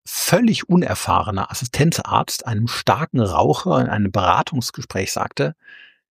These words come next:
„Wenn Sie jetzt mit dem Qualmen aufhören,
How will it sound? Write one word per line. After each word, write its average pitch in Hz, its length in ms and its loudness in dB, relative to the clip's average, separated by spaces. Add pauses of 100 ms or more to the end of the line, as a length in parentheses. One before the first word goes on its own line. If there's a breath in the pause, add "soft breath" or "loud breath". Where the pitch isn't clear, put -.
(140)
„Wenn 117 120 0
Sie 113 100 0
jetzt - 300 2
mit 151 160 2
dem 131 160 4
Qualmen 117 520 0
aufhören, - 680 -8